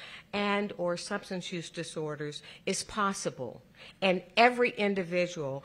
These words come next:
can have an opportunity to live to their highest potential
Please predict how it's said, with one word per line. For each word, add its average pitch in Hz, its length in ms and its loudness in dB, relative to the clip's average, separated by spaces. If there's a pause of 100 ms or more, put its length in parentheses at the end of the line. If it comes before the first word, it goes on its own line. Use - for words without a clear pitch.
(160)
can 190 160 2
have 196 560 0 (220)
an 165 180 -4
opportunity 156 960 -4 (240)
to 190 160 0
live 190 520 2
to 175 140 0
their 160 300 2
highest 247 840 2 (160)
potential 175 760 -2